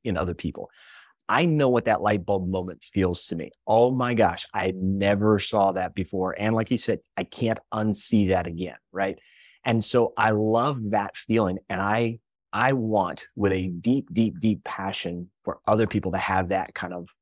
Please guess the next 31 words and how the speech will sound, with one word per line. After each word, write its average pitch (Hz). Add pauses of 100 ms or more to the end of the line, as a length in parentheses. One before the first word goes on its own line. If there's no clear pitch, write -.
aha 85
moment. 90
It, - (100)
it 110
feels 127
so 98
good. 92
So 104 (400)
a, 123 (180)
a 123
lot 123
of 156
times 110
people 131
have 110
said, 101
"Oh, 117 (160)
Mike, 123
you 170
just 160
wanna 123
be 113
a 104
leader, 107
or 101
you're 104
just 110
looking 110
for 95
positional 95
angles, 90